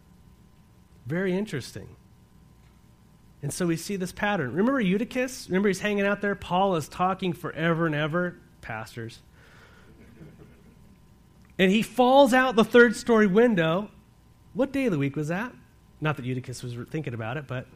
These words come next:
it was on the first day of the week when they were all gathered together. Something had happened in the life of the church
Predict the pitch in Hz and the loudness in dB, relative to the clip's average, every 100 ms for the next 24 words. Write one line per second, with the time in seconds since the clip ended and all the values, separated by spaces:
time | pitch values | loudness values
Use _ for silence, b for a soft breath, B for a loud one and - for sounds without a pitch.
0 | - - - - - - _ - - 226 | -20 -20 -20 -20 -20 -20 _ -20 -8 0
1 | 254 254 262 196 - 254 262 170 208 196 | 4 4 4 2 2 0 0 0 2 2
2 | 185 214 233 180 165 165 160 147 160 151 | 2 0 -2 -2 -2 0 -2 -2 -2 -2
3 | 135 - 127 170 143 117 - - b b | -6 -8 -8 -6 -8 -10 -16 -20 b b
4 | b b b b b b - - 233 240 | b b b b b b -8 -2 -2 0
5 | 220 160 135 196 196 202 170 160 151 156 | -2 -2 -2 -6 -4 -2 -2 -2 -2 -2
6 | 160 160 147 143 - 151 131 - - | -4 -6 -12 -12 -8 -8 -8 -12 -20